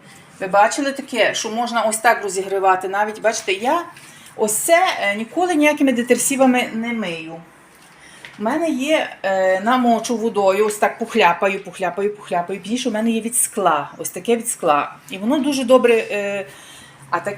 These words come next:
е, чистить. А ось ще таке є інокс, така тряпка спеціально для нержавійки. Бачите, ось така. І от ви як нею потрете або так, або так, ну ніяк не годен нею витерти.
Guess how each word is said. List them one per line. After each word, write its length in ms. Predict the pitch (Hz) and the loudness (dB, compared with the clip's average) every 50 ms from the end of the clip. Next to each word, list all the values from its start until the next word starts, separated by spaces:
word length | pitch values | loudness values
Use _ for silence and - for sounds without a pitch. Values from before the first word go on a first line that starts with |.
| - - | -8 -6
е, 500 | 190 190 185 185 185 185 180 185 185 180 | -2 0 2 4 4 4 2 2 0 -2
чистить. 560 | - - - 156 156 156 - - 151 131 - | -2 -2 0 0 0 0 -2 -6 -8 -4 -2
А 40 | 180 | -2
ось 160 | 190 269 262 | 0 0 -2
ще 100 | - 311 | -2 0
таке 260 | 262 277 269 277 370 | 2 0 0 0 -2
є 200 | 403 415 349 330 | -2 -2 -2 -2
інокс, 720 | 269 - - 240 240 226 208 190 196 190 - - - - - - - - | -4 -6 -4 -4 -2 0 0 0 -2 -2 -2 -4 -4 -4 -6 -10 -18 -12
така 180 | - - 220 208 | -6 -4 -4 -4
тряпка 480 | 214 214 220 196 185 - - - 202 | -2 0 2 2 2 2 0 -4 -6
спеціально 680 | - - - 311 - - 247 208 208 214 226 254 269 | -6 -6 -10 -10 -4 2 2 4 4 2 0 -2 -2
для 380 | 247 202 202 202 196 196 220 233 | -4 -4 0 2 2 2 2 2
нержавійки. 960 | 220 220 220 208 190 190 208 196 175 165 156 147 143 135 - - 151 151 151 - _ _ _ _ _ _ _ _ _ _ _ _ _ _ _ _ _ _ _ _ _ _ _ _ _ _ - | -2 -2 -4 -4 -4 -4 -4 -4 -2 -4 -4 -4 -6 -10 -14 -14 -14 -14 -14 -16 _ _ _ _ _ _ _ _ _ _ _ _ _ _ _ _ _ _ _ _ _ _ _ _ _ _ -18
Бачите, 360 | 165 151 165 160 - - 147 | -16 -14 -14 -14 -14 -14 -14
ось 140 | 139 147 - | -14 -14 -14
така. 400 | - - - - - 143 117 135 - _ _ _ _ _ - - _ _ _ _ _ _ _ _ - | -14 -14 -12 -10 -8 -8 -8 -10 -12 _ _ _ _ _ -20 -20 _ _ _ _ _ _ _ _ -12
І 80 | 170 | -6
от 180 | 190 233 233 - | -4 -2 -2 0
ви 80 | 254 254 | 0 2
як 280 | 254 233 220 - 214 | 2 2 0 -2 -4
нею 340 | 214 240 247 247 226 202 - | -4 -2 -2 -2 -2 -4 -6
потрете 540 | - 208 - - 247 226 196 175 165 - 185 170 170 | -10 -8 -4 0 2 4 4 2 2 0 -2 -2 -2
або 100 | 170 190 | -2 -6
так, 360 | 180 - 233 214 185 165 151 165 | -4 0 2 4 4 4 2 -2
або 180 | 165 170 202 | -6 -6 -6
так, 280 | - - 294 320 330 320 254 | -4 0 2 2 2 2 0
ну 100 | 240 247 | -4 0
ніяк 360 | 254 262 269 294 320 320 302 | 0 0 2 2 2 2 0
не 100 | 262 233 | 0 -2
годен 280 | 233 277 240 226 220 | -2 -2 -4 -4 -6
нею 280 | 208 208 220 226 220 208 | -4 -4 -4 -4 -4 -4
витерти. 600 | 175 175 170 156 160 - 147 139 - - 156 147 | -4 -4 -4 -4 -6 -10 -14 -14 -14 -18 -18 -20